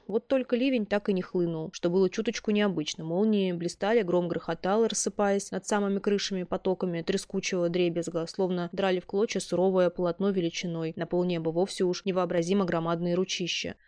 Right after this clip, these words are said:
Но ни одна капля дождя так и не упала на затылок, на подоконник, на огород. Вот-вот ливанёт.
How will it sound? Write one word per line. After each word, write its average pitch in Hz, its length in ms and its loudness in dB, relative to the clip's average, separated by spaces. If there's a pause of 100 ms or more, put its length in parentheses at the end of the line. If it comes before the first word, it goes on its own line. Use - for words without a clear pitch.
(120)
Но 226 120 0
ни 254 100 2
одна 233 260 -2
капля 226 280 2
дождя 202 380 2
так 196 260 -4
и 214 40 0
не 196 100 0
упала 196 520 -2
на 190 120 -2
затылок, 175 580 0
на 180 80 -6
подоконник, 185 680 0
на 165 100 -6
огород. 165 400 -2 (160)
Вот-вот 190 440 0
ливанёт. 180 420 0